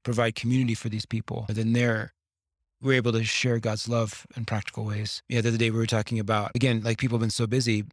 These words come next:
but it's been, we wanna get the organizations and churches together just to talk in Hungary. What's everybody doing? What are they up to? How can we help each other better? We wanna go back into Ukraine and make a trip to talk about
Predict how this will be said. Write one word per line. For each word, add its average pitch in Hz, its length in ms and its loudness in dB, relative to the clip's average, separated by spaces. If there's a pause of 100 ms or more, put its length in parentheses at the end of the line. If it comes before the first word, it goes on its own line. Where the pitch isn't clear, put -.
(140)
but 120 120 2
it's 110 200 -6
been, 113 320 2
we 117 160 2
wanna 127 160 2
get 117 140 -2
the 120 120 0 (120)
organizations 113 640 2
and 110 120 0
churches 113 280 -2
together 113 580 2
just - 160 -10
to 110 60 -4
talk 117 420 0 (300)
in 110 140 2
Hungary. 101 400 0
What's 131 240 0
everybody 147 240 4
doing? 131 280 4
What 123 160 -2
are - 20 4
they 127 100 4
up 135 120 -4
to? 117 180 -2
How 117 100 0
can 127 140 -4
we 117 80 2
help 123 180 0
each 123 140 -2
other 113 160 0
better? 104 520 0 (720)
We 123 60 0
wanna 123 140 4
go 123 60 2
back 120 220 0
into 113 180 -2
Ukraine 123 300 2
and 113 60 4
make 110 140 0
a 110 40 -4
trip - 360 -2
to - 140 -6
talk 110 260 -2
about 104 340 2